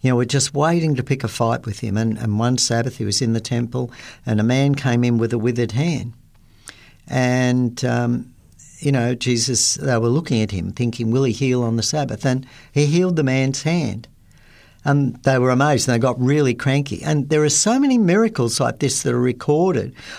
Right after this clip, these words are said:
by a number of witnesses that Jesus did that can't be faked. And they were there, and they, they happened in people. People that were blind were made to see. People that were dead were raised to life, been dead for a number of days.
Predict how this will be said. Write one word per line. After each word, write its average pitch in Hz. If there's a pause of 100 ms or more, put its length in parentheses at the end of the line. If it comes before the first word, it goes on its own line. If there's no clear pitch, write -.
(100)
by 131
a 131
number 175
of 123
witnesses -
that 135
Jesus 175
did 120
that 123
can't 214
be 131
faked. - (760)
And 147 (240)
they 151
were 151
there, 160
and 131 (100)
they, 147
they 147
happened 139 (680)
in 117
people. -
People 180
that 180
were 175
blind 165
were 104
made 147
to 139
see. 139 (400)
People 190
that 180
were 165
dead 147
were 127
raised 147
to 113
life, 139
been 143
dead 160
for -
a 143
number 143
of 139
days. 135